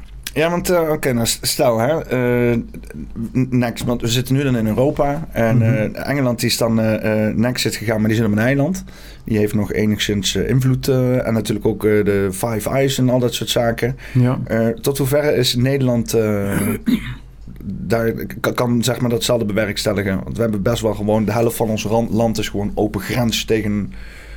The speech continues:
Speaker 1: landen aan. Als wij zouden nexit gaan, dat er toch iets aan de grens zou moeten gedaan worden, zou je zeggen. Zelfs wat ze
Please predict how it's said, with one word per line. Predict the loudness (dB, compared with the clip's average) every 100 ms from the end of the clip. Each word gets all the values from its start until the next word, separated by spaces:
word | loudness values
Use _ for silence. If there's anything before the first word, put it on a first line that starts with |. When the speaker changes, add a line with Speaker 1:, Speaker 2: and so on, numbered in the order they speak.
| -14 -14
Speaker 1:
landen | -4 0 2 2 0
aan. | 0
Als | 0 0
wij | 0
zouden | 0 0 0
nexit | 0 -2 -4
gaan, | -4 -2 -2
dat | -4 -4
er | -4 -4 -6 -6
toch | -8 -6
iets | -6 -6
aan | -4 -4
de |
grens | -2 -2 0
zou | 0
moeten | 0 0 -2
gedaan | 0 0
worden, | 2 0
zou | 0 -2
je |
zeggen. | -2 -4
Zelfs | -2 0 0 0
wat | 0 0
ze | 0